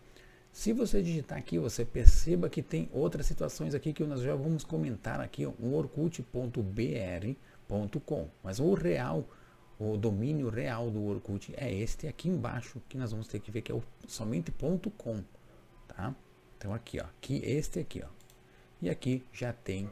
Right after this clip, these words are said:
aqui o comentário aqui que tá rolando e que rolou direto nas redes sociais. Aqui é uma apresentação, né? Só o Orkut, pra quem não sabe, o Orkut é o nome mesmo do criador, né? Então aqui ele diz, né? Fala muito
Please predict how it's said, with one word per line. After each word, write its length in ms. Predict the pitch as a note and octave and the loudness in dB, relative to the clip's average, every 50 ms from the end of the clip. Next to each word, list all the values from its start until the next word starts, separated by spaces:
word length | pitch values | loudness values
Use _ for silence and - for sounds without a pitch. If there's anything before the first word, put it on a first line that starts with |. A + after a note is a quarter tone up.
| - - - - - - - - - - - - | -10 -14 -20 -20 -20 -20 -20 -20 -20 -20 -16 -12
aqui 240 | F#2 F2+ - - F#2+ | -12 -10 -8 -6 -6
o 80 | F#2+ | -6
comentário 840 | - - - A2 A2 A2 G#2 F#2+ - - - F#2 G2 G#2+ A2 G2 F#2 | -6 -4 -4 -2 -2 -2 -4 -6 -6 -6 -4 -4 -2 -2 -2 -2 -4
aqui 240 | - - - G#2 G2+ | -4 -4 -4 -6 -6
que 200 | G2+ - - A2 | -6 -6 -12 -10
tá 240 | - - G#2+ A2+ | -6 -4 -4 -4
rolando 480 | G#2+ A2 A2+ A2+ G#2 G2+ G2+ G#2+ A#2 A2+ | -2 -2 -2 -2 0 0 0 0 -2 -2
e 20 | |
que 160 | G2+ - - A#2 | -4 -4 -4 -2
rolou 400 | A#2+ A#2+ A2 G2+ G2+ G#2+ A2+ - - - - | -2 0 0 -2 -2 -4 -6 -8 -10 -16 -12
direto 480 | A2+ - C3 A#2+ G#2 G#2 G#2+ G2+ - | -8 -4 -4 -4 -4 -4 -6 -6 -8
nas 220 | A2 G#2 G2+ G2 - | -8 -8 -6 -4 -2
redes 260 | - G#2 G2+ G2 G2 | -2 0 0 -2 -4
sociais. 640 | - G#2 F#2+ - - - - - - - - - - - - - - - - - - - - - - - - - | -6 -8 -8 -8 -8 -8 -8 -8 -10 -14 -16 -16 -18 -20 -20 -20 -20 -20 -20 -20 -20 -20 -20 -20 -20 -18 -12 -10
Aqui 200 | D#3 C3+ - E3 | -8 -4 -2 -2
é 20 | |
uma 60 | C#3 | -2
apresentação, 640 | B2+ C3 C3 C3+ C3 A2+ B2+ A2 - - D#3+ D#3 C#3 | -2 0 0 2 0 2 0 2 6 6 6 6 6
né? 100 | A#2 A2 | 0 0
Só 160 | G#2 - A#2+ | 2 4 4
o 80 | A#2+ A#2+ | 4 4
Orkut, 320 | B2 A#2+ - C#3+ C#3+ - | 2 0 0 -4 -4 -4
pra 120 | - A#2 A#2 | -6 -8 -4
quem 120 | - B2+ | -4 -2
não 100 | B2+ C3 | -2 2
sabe, 280 | A2+ - - A2 A2 A2+ | 4 6 6 6 6 2
o 60 | A#2+ | 0
Orkut 340 | A#2 A#2+ - A#2+ A#2 - D#3 | -2 -2 -2 -4 -2 -2 -2
é 20 | |
o 40 | D3+ | 0
nome 300 | C#3 B2 B2+ D3+ E3 E3 | 0 2 2 2 2 0
mesmo 380 | C#3+ A#2+ B2 C3 C3+ C#3+ C3 - - - - - - - | 0 0 -2 -2 -4 -6 -8 -10 -14 -20 -20 -20 -16 -10
do 200 | - A#2 A#2 C3 | -4 -2 -2 -2
criador, 680 | - - C3 B2 D#3+ F3+ E3+ A#2 G#2+ G#2+ A#2+ B2+ G2+ | 0 -2 -2 0 2 2 2 2 2 0 0 0 0
né? 220 | F#2 E2 D#2+ F#2+ G#2 - - - - - - - - | -2 -4 -6 -8 -8 -12 -16 -20 -20 -20 -20 -16 -10
Então 140 | - G#2+ G#2+ | -6 -4 -4
aqui 180 | G2+ - - A2+ | -4 -4 -4 -4
ele 180 | G#2+ G#2 G2+ G#2 - | -4 -4 -6 -8 -10
diz, 320 | - - A#2 C3 C#3+ B2 | -6 -4 -2 -2 -2 -2
né? 200 | G2+ F#2+ G2+ G#2 | -2 -4 -4 -6
Fala 340 | G#2 - - F#2+ G2 G#2+ G#2+ | -6 -8 -6 -4 -4 -4 -2
muito 420 | F#2+ F#2+ A2 C3 D3 C3 - A#2 | -2 -2 -2 -2 -2 -4 -6 -10